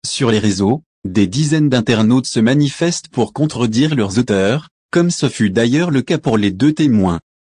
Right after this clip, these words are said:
De nombreux intervenants estiment en effet dans leurs commentaires que la situation au sein du pavillon algérien n'est pas aussi sombre que ça.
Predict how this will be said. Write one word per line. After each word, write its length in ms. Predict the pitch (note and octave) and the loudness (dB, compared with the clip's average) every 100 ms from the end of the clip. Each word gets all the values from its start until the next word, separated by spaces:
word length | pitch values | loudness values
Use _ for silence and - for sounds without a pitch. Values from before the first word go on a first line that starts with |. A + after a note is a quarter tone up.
| _ - | _ -8
De 240 | A2+ G#2+ | -2 2
nombreux 500 | A2 C#3+ B2 G#2 F#2 | 4 4 2 0 2
intervenants 540 | C3 D3 B2+ A2 G#2+ G#2 | 0 0 0 2 2 0
estiment 500 | F#2+ - D#3 D3+ D3 | -2 -4 0 2 2
en 80 | |
effet 320 | B2 A#2 E3 E3 | 2 0 -4 -2
dans 140 | E3+ | 0
leurs 160 | E3 D#3 | 0 0
commentaires 600 | C#3 C3+ A#2 A#2 C#3+ - | 0 0 0 0 0 0
que 80 | |
la 280 | C3 G#2+ F2+ - _ _ _ _ | 0 0 -4 -10 _ _ _ _
situation 760 | - F#3 D#3 D3+ B2+ - E3 D3+ | -8 -6 -2 0 0 0 0 0
au 40 | |
sein 300 | A2 - D#3 | 0 -2 -2
du 140 | A2 - | -2 -2
pavillon 480 | D#3 D3 C3+ C#3 | 0 0 2 2
algérien 500 | D#3+ C3+ C3 A#2+ D3+ | 0 0 0 2 2
n'est 160 | F3 B2 | 2 0
pas 260 | - D3 C3+ | 0 0 0
aussi 240 | B2 C3+ | -2 -4
sombre 480 | - D3 E3 D#3 A2 | -2 0 0 2 0
que 160 | - | 0
ça. 300 | C3 - F2+ | -2 -2 -4